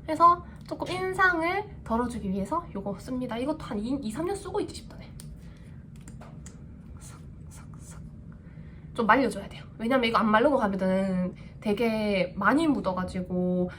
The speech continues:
오히려 더 무거워 보이거든요, 눈썹이. 안 그래도 숱이 많은데. 그래서 조금 말려주고 그냥 이렇게 살짝, 살짝 덧댄다는 느낌으로 가야 돼요. 이렇게,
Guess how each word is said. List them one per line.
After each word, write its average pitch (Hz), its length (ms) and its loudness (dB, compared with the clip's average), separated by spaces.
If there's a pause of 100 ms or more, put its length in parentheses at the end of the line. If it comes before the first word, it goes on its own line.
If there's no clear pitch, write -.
(160)
오히려 294 320 2
더 - 240 4
무거워 240 440 10
보이거든요, 175 500 -2
눈썹이. 190 680 0
안 208 120 0
그래도 240 200 -2
숱이 294 280 -2
많은데. 175 440 0 (360)
그래서 269 160 -2
조금 277 260 0
말려주고 320 760 4 (360)
그냥 226 160 0
이렇게 185 220 -4 (280)
살짝, 339 320 -4
살짝 - 240 -4
덧댄다는 277 560 4
느낌으로 170 280 -4
가야 - 160 -12
돼요. - 140 -14 (1000)
이렇게, - 300 -12